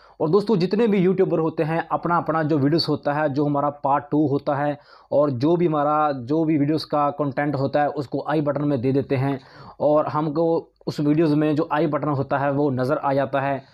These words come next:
तो दोस्तों, मैं आज आपको पूरा प्रोसेस बताऊँगा कि आप अपने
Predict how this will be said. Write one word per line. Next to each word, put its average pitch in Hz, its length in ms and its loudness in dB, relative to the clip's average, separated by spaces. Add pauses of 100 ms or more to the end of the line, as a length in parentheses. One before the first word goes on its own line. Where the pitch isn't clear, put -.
(280)
तो 170 60 -2
दोस्तों, 208 340 2
मैं 196 240 2
आज 196 360 0
आपको 180 220 -2
पूरा 202 300 0
प्रोसेस 185 360 -4
बताऊँगा 156 520 0
कि - 280 -8
आप 147 260 -2
अपने 151 380 -2